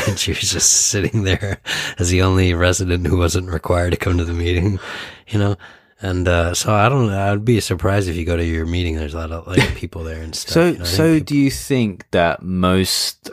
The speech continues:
Speaker 2: uh, uh, re-, residents are not really thinking about their neighbors so much when it comes to these emergency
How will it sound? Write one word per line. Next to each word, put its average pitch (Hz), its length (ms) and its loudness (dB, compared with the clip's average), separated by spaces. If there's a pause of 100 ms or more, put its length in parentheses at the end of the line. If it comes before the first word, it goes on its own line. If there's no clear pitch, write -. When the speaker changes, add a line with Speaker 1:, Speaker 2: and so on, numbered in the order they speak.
Speaker 2:
uh, 80 440 0 (100)
uh, 80 140 0
re-, 80 260 -6
residents 80 540 0
are 85 100 -2
not 87 260 2
really 82 360 2
thinking 85 500 -2
about 73 480 0
their 76 140 0
neighbors 78 440 0
so 67 220 -2
much 69 380 -2
when 73 100 0
it - 100 -6
comes 73 300 -2
to 73 140 0
these 69 420 -2 (640)
emergency 76 1040 0